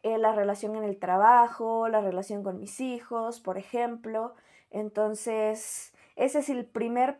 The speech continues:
paso que nosotros debemos de dar para tener una vida en abundancia, un corazón abundante. Recibir y aceptar a Dios en nuestro corazón. Con eso quiero decir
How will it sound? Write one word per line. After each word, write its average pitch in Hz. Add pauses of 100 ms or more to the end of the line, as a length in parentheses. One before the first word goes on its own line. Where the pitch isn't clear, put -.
paso 254
que 220
nosotros 214
debemos 208
de 196
dar 220
para 226
tener 208 (520)
una 240
vida 226
en 214
abundancia, 202
un 233
corazón 208
abundante. 180 (240)
Recibir 233
y 247
aceptar 226
a 233
Dios 208
en 214
nuestro 208
corazón. 220 (360)
Con 233
eso 285 (120)
quiero 247
decir 233